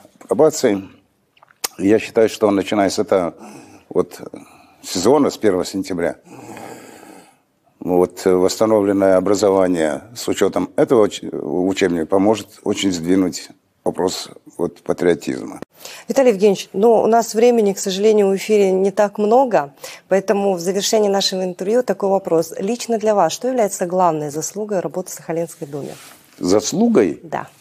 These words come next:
Speaker 2: Что вы считаете главной
Speaker 1: Я
Speaker 2: заслугой?
Speaker 1: считаю, главная заслуга — это то, что я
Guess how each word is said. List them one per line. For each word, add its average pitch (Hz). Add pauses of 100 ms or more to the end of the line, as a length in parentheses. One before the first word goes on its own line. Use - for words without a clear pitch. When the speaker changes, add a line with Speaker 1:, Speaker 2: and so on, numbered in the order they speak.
(500)
Speaker 2:
Что -
вы 180
считаете 156
главной 160
Speaker 1:
Я 165
Speaker 2:
заслугой? -
Speaker 1:
считаю, 131
главная 127
заслуга — 120
это 98
то, 139
что -
я 107